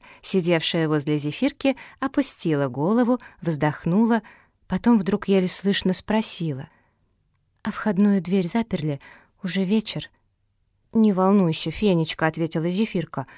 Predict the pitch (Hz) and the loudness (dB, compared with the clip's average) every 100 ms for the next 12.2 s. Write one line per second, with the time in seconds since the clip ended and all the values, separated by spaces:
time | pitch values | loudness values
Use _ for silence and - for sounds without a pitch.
0 | - - 247 - 240 254 - 160 131 _ | -12 -2 -2 2 2 2 0 -4 -10 _
1 | _ _ _ _ _ _ _ _ _ - | _ _ _ _ _ _ _ _ _ -2
2 | 233 226 208 196 - - 220 196 185 - | 4 4 6 2 0 -2 -2 -2 -2 -2
3 | 156 - - 156 165 - 175 156 143 _ | -4 -6 -4 -4 -4 -4 -4 -4 -6 _
4 | _ _ _ _ 180 175 240 - 185 180 | _ _ _ _ -10 -2 -2 -2 -4 -4
5 | 165 190 175 196 190 180 180 - 190 185 | -4 -4 -2 -2 -2 -2 -2 -2 -4 -4
6 | 165 160 - 190 180 165 - _ _ _ | -4 -4 -2 0 0 -4 -14 _ _ _
7 | _ _ _ _ _ - 190 208 - 208 | _ _ _ _ _ -8 -4 -4 0 0
8 | 180 180 156 - 156 156 147 143 135 139 | 0 -2 -2 0 0 0 -2 -2 -4 -6
9 | - _ _ _ - 220 196 196 190 220 | -10 _ _ _ -4 2 4 4 2 2
10 | 214 196 190 190 180 185 175 156 _ _ | 2 2 2 0 0 -2 -2 -4 _ _
11 | _ 214 254 247 240 - - 269 226 - | _ 0 0 2 2 0 -2 -2 0 -2
12 | 156 | -2